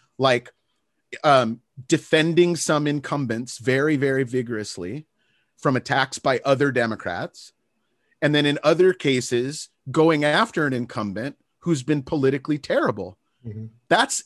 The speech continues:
Speaker 1: what I was trying to get to all along, is, like, a rational set of decisions where it's not just we defend every Democrat because they happen to check the box and say they're a Democrat.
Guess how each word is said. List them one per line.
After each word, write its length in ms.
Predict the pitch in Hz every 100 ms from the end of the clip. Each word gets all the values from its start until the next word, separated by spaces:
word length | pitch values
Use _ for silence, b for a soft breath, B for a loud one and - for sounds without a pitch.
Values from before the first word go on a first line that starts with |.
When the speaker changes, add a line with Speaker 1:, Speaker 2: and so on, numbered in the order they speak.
| -
Speaker 1:
what 220 | 165 196
I 80 | 208
was 140 | 208
trying 240 | - 208 233
to 60 |
get 200 | 190 254
to 160 | - 208
all 180 | 190 196
along, 360 | 208 254 120
is, 120 | 120 127
like, 180 | 131
a 80 | 135
rational 760 | 123 123 131 170 - 196 196 185
set 320 | - 156 151
of 120 | 135
decisions 600 | 131 - 151 127 117 113 b b b
where 200 | 139 135
it's 160 | 131 147
not 240 | 165 180
just 380 | 131 151 127 - b b
we 140 | 143 160
defend 420 | 151 - 160 156
every 220 | 147 143
Democrat 480 | 135 139 131 123 123
because 220 | 127 123
they 120 | 120 120
happen 280 | 123 123
to 80 | 117
check 320 | - 127 117
the 80 | -
box 360 | 110 117 - 127
and 80 | 113
say 140 | 117
they're 160 | 110 107
a 80 | 98
Democrat. 500 | 147 147 98 87